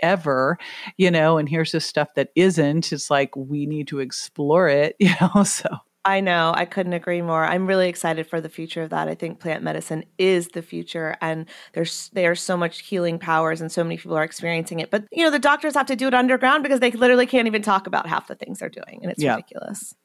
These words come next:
Speaker 2: Well, I'm so grateful that you did this for your son and that you can share it with us. And I know that, you know, I heard you say that it's now his mission to help others who have been through this.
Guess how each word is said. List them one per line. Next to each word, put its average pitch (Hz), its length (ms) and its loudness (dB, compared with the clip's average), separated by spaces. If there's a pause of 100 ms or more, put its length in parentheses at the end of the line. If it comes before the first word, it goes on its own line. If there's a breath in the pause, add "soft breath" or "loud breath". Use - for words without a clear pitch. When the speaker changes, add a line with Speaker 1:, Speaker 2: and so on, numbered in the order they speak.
(140)
Speaker 2:
Well, 190 100 2
I'm 196 220 0
so 214 480 0
grateful 180 500 -2
that 170 220 0
you 175 100 -6
did 170 280 -4
this 170 300 -2
for 175 240 -4
your 165 180 -2
son 160 600 -2
and 160 440 -2 (160)
that 170 180 -2
you 170 80 -8
can 170 180 -6
share 165 300 0
it - 60 -2
with 170 180 -4
us. 165 260 0
And 165 80 -2
I 165 80 -2
know 165 220 0
that, 160 260 0 (360 loud breath)
you 196 120 2
know, 180 140 4
I 170 100 0
heard 190 240 -4
you 180 100 -4
say 165 600 0
that 160 280 0
it's 170 180 -4
now 170 180 2
his 180 280 -4
mission 160 400 -6
to 170 100 -8
help 170 300 -4
others - 560 -4
who 175 260 -8
have 165 480 -6 (460 soft breath)
been 202 200 2
through 240 200 -4
this. - 400 -8